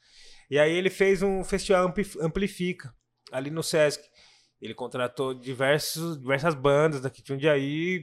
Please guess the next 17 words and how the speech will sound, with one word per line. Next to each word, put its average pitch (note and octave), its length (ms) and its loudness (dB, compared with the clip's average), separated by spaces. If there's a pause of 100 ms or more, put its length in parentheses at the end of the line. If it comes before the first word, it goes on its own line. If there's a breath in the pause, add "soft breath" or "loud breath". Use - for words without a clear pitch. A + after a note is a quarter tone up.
pá, D3+ 380 2
e D#3+ 40 -4
pum, D#3 380 -8
e, E3+ 60 -8
mano, F3 200 0
fez C#3 220 -4
acontecer F3 540 -6
lá. C#3+ 260 2
E A#2 80 -6
aí B2+ 240 -4
lá D3 440 0
a E3+ 260 -12
gente D#3 200 -16
fez E3+ 140 -8
uma F3 140 0
grana D#3+ 280 -2
legal, D3 600 2